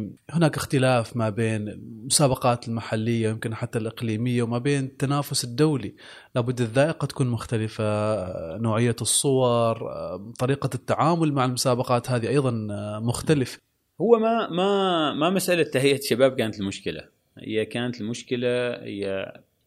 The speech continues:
Speaker 2: قاعدة بيانات ما موجودة. يعني للأسف ما كانت موجودة، وهذا الشيء يضطرك إنك تبني قاعدة بيانات.
Speaker 1: ليش كنت تحتاج قاعدة بيانات؟
Speaker 2: على أساس نعرف المصورين. يعني أنا لو أسألك الحين،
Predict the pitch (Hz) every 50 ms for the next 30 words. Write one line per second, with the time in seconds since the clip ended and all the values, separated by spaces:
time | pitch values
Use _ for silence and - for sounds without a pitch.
0 | _ _ _ _ _ - - - - 110 110 110 110 - 98 87 87 87 90 92
1 | 92 - _ _ _ - 90 82 - 71 78 78 73 73 - 98 101 _ _ _
2 | _ _ _ _ _ _ _ _ _ _ _ _ _ _ - 101 87 82 87 90
3 | 90 98 104 87 - - - - 92 95 _ _ - 123 101 - - 92 87 87
4 | - - 87 82 90 107 113 120 127 131 139 135 139 135 131 123 117 127 131 135
5 | 131 - - 139 139 143 139 135 131 - - 160 165 165 170 170 - 160 147 143
6 | 131 - - 135 131 123 110 - - 85 82 82 82 - - - 80 80 80 82
7 | - - - _ - - 208 214 190 - 165 147 139 131 131 117 - - 131 123
8 | 123 120 - 135 131 127 123 123 120 117 123 123 120 120 127 123 123 - - -
9 | 90 113 135 156 156 185 185 180 185 196 196 202 202 196 190 190 190 180 175 175
10 | 160 - 165 165 165 170 180 160 135 - - _ _ _ _ _ 104 98 92 101
11 | 110 120 131 135 139 143 139 127 - 151 139 139 135 135 - 120 110 - - 135
12 | 139 143 147 147 147 147 -